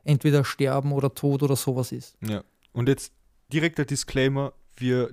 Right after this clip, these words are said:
Speaker 2: distanzieren uns sehr stark davon, dass Menschen sagen, "Hä, nur weil du Killerspiele spielst, wirst du zum Mörder." Das ist Bullshit. Aber dass es wirklich diese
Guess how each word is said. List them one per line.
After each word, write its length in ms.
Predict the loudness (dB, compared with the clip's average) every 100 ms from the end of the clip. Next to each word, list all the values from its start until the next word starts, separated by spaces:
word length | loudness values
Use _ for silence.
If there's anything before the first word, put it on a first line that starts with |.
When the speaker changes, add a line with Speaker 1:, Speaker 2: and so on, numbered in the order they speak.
| -4
Speaker 2:
distanzieren 640 | -4 0 -2 0 4 4 4
uns 200 | -2 -4
sehr 400 | -6 0 6 8
stark 460 | 6 2 6 6 4
davon, 320 | -6 -4 -4
dass 160 | -4 -4
Menschen 340 | -6 -4 -4
sagen, 300 | 0 0 4
"Hä, 240 | 8 10 8
nur 160 | 8
weil 80 | 6
du 80 | 6
Killerspiele 500 | 4 4 4 2 -2
spielst, 280 | 0 -2 0
wirst 160 | 0 0
du 40 |
zum 220 | -4 -2
Mörder." 400 | 0 2 2 0 -2 -20 -20 _ _ _ 0
Das 160 | 2 4
ist 140 | 0
Bullshit. 520 | 4 4 4 -4 -6 _ 2
Aber 220 | 4 6
dass 260 | 4 2
es 240 | 0 -4 0
wirklich 340 | 0 0 -4
diese 340 | -4 -4 -4